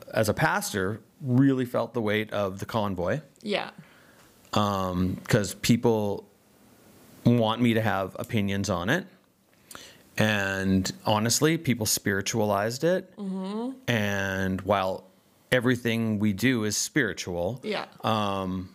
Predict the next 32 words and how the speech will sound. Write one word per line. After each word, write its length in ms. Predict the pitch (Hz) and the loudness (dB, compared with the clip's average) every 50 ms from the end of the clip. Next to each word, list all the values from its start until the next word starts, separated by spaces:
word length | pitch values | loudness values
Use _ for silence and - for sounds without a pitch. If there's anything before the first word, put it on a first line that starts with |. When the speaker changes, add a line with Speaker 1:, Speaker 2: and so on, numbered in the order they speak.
| - _ _ _ - - - - _ _ - | -20 _ _ _ -20 -20 -20 -20 _ _ -2
Speaker 1:
I 120 | 117 113 | -2 -2
personally 1160 | 113 - - - - 120 123 131 127 - - 135 135 135 131 135 139 151 170 196 233 254 - - - - - - - - - - - - _ _ _ _ - - - - - - - - - - - - - - - - - - - | -2 -4 -2 0 2 2 2 2 0 0 2 2 2 2 0 0 0 0 0 0 -2 -4 -6 -12 -20 -20 -20 -20 -20 -20 -20 -20 -20 -20 _ _ _ _ -20 -20 -20 -20 -20 -20 -20 -20 -20 -20 -20 -20 -20 -20 -16 -16 -16 0 2
don't 220 | - 127 120 113 | 4 4 4 2
agree 260 | 117 110 107 107 117 127 | 0 2 2 2 2 2
with 100 | 139 - | 0 -2
the 60 | 151 | -2
convoy. 500 | - 165 147 156 160 175 180 185 190 185 - | 0 0 0 2 2 0 0 0 -2 -4 -8
Speaker 2:
Yeah. 200 | 202 202 170 - - - - - - - | -10 -10 -10 -10 -12 -16 -20 -20 -18 -12
Speaker 1:
Uh, 300 | - - - - - 120 | -10 -8 -6 -6 -4 -2
doesn't 380 | 135 131 135 147 135 151 135 | 2 2 4 4 2 2 2
mean 160 | 139 139 139 135 | 2 2 2 0
I 60 | 117 | 0
think 240 | - 135 127 120 120 | 0 0 0 0 0
that 120 | 127 - | 0 0
anybody 400 | 127 123 127 123 113 127 120 123 | 0 0 0 0 0 0 0 0
in 100 | 117 110 | -2 -2
the 80 | 113 110 | -4 -4
convoy 340 | - 104 104 110 104 107 104 | -4 -4 -4 -2 -2 -2 -2
is 120 | 101 107 | -2 -2
an 60 | 98 | -4
idiot. 280 | 92 87 101 120 151 151 | -4 -2 0 0 0 0
And 120 | 160 156 156 | 0 0 0
I 60 | 165 | 0
actually 720 | 165 160 165 - - - 190 170 160 160 156 156 151 151 - - - - - - | 0 -2 -4 -6 -6 -6 -4 -2 -2 0 -2 -2 -4 -6 -10 -18 -20 -20 -20 -20
think 560 | - - 156 143 143 139 139 - - - - - - _ _ - - _ _ | -4 0 2 2 2 0 -2 -6 -10 -16 -20 -20 -20 _ _ -20 -20 _ _
there's, 360 | 139 151 160 156 - - - - | 2 2 4 2 -2 -6 -6 -2
there's 220 | - 170 165 - | 0 2 2 2
aspects 600 | - 170 165 185 185 - - 202 196 196 196 - | 2 2 2 2 0 0 0 0 0 0 -2 -4
that 160 | - 165 - 127 | -4 -2 0 0
I 160 | 143 143 139 - _ _ _ _ _ _ _ _ _ _ _ - | 0 0 -2 -6 _ _ _ _ _ _ _ _ _ _ _ -2
can 140 | - 160 139 | 2 2 4
understand. 540 | 127 127 131 123 - 110 90 85 87 - | 4 2 0 -2 -2 -4 -4 -4 -8 -16